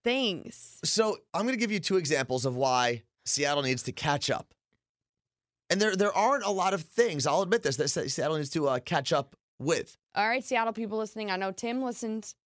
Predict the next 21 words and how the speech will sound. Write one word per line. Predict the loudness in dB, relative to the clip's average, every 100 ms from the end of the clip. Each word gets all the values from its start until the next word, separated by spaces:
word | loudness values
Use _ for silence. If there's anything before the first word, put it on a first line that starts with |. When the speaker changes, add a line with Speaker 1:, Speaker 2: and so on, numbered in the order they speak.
| -12
Speaker 1:
and | -8
he's | -6
gonna | -4
be | -4
pissed | -2 -4 -4
at | -6
you. | -6 -12 _ _ _ _ -2
Speaker 2:
I | 2
went | 2 2
to | 0
a | 0
pizza | 0 -2 -2
place | 0 2 0 -4 -10 _ -6
a | 0
couple | 2 2
weeks | -2 -2
ago. | -4 -6 -8 _ _ _ _ _ _ _ _ -20 -20 -20 -20 -20 _ _ _ -16
Speaker 1:
Sorry. | -2
Speaker 2:
And | 2 2 2 0 -6 _ 0
I |
ordered | 2 2 4 2 0